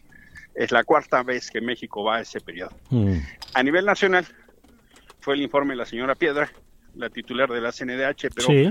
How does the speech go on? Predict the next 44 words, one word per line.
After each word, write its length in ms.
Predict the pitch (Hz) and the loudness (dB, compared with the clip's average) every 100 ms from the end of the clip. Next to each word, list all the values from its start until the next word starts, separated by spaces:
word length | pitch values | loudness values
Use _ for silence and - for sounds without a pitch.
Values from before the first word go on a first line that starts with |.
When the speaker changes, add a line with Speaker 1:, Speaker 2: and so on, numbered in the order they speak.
| 196 - | 0 -6
Speaker 1:
me 80 | 139 | -2
ocupo 340 | - 175 180 | 0 4 4
del 100 | 143 | 4
primero. 320 | 135 131 117 - - - | 0 -2 -2 -6 -16 2
Speaker 2:
Sí, 200 | 131 110 - - - | 4 4 2 -14 2
y 80 | 127 | 6
ahorita 260 | 156 185 | 8 8
vamos 280 | 165 165 160 | 8 8 6
Speaker 1:
Eh, 40 | - | 6
Speaker 2:
también 220 | 143 143 | 6 6
a 60 | |
lo 100 | 123 | 4
segundo, 400 | 101 113 120 113 | 4 4 4 2
que 80 | 104 | 2
es 100 | 104 | 0
importante. 400 | 101 98 90 - | 0 0 0 2
Speaker 1:
¿Cómo 140 | 151 117 | 2 0
no? 100 | - - - - - - - - - | -6 -16 -20 -18 -18 -16 -18 -14 0
Es 320 | 156 151 - | 0 0 -2
un 220 | 185 190 | -2 0
mecanismo 600 | 170 151 147 165 175 196 - - - - - | 0 2 2 2 0 -4 -8 -20 -20 -20 -6
que 180 | 127 120 | -2 0
se 140 | 156 | 4
hace 340 | 147 - 131 - _ - - - - - | 4 2 -4 -4 _ -20 -20 -20 -8 0
para 260 | 120 123 | 2 2
que 180 | - 120 | -2 -4
los 220 | 127 - | -4 -6
estados 500 | 127 - 151 156 147 | -8 0 0 0 -4
rindan 340 | 170 180 160 147 | -4 0 0 2
cuenta 440 | 139 127 151 156 _ _ _ - - _ - | -2 0 -2 -2 _ _ _ -20 -20 _ -6
de 100 | 123 | -2
cómo 280 | 160 175 | 0 0
cumplen 420 | - 165 147 156 151 | 0 0 0 -4 -4
sus 220 | 139 - | -6 -4
compromisos 680 | 123 117 117 131 117 143 135 | -6 -4 -4 -4 -6 -8 -8
internacionales. 960 | 110 104 95 92 101 90 87 - - _ _ _ - - - - | -6 -6 -6 -8 -10 -10 -12 -16 -20 _ _ _ -20 -20 -20 -4
Y 140 | 165 | 2
es 120 | 196 - | 4 4
importante 500 | 190 190 180 180 180 | 0 2 0 0 -2
decir 320 | 156 160 160 | -2 -2 -2
porque 280 | 123 - 135 | -4 0 0
hay 120 | 143 | 2
luego 280 | 139 143 151 | 2 2 2
confusiones. 840 | 131 113 117 - 143 - - | -2 -6 -2 2 0 -2 -12